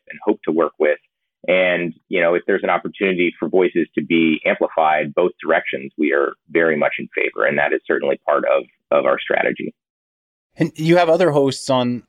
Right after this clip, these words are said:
Speaker 2: some of your shows as well, folks like Hazel and Des. H-, how do you find these amazing creators, and sort of what's the process of saying, "Hey, you, you're already creating interesting content on your own. Do you want to come create it with Peak?"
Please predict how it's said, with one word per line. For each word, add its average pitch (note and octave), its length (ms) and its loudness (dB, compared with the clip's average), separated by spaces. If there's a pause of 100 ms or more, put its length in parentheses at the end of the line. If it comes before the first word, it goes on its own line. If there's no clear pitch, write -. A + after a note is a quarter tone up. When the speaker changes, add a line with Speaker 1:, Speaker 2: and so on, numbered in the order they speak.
Speaker 2:
some - 180 -2
of A#2+ 80 0
your A#2 120 -2
shows B2 320 2
as G#2+ 120 -8
well, B2 380 2
folks - 300 -4
like A2+ 160 2
Hazel A#2 440 2
and G#2+ 140 -2
Des. A#2 460 0
H-, - 480 -8
how F3 180 2
do G3 80 -2
you F3+ 100 0
find C#3 600 0
these A2+ 560 -2
amazing A#2 420 0
creators, C3 640 0
and A#2 360 -2 (280)
sort - 140 -2
of C3+ 80 0
what's D3+ 260 0
the C3 440 2 (180)
process D3 480 0
of A2+ 320 -4 (340)
saying, C#3 260 0
"Hey, F3+ 100 2
you, E3 260 -2
you're G3+ 200 4
already F#3+ 340 2
creating D#3+ 400 0
interesting D3 340 -4
content D3 340 0
on C3+ 120 0
your C3 100 0
own. F3+ 300 0
Do C3+ 80 -4
you C3+ 80 2
want C#3+ 160 2
to C#3 60 -4
come C3 260 -2
create C3+ 260 0
it A2+ 80 -2
with A#2+ 220 -8
Peak?" - 440 -2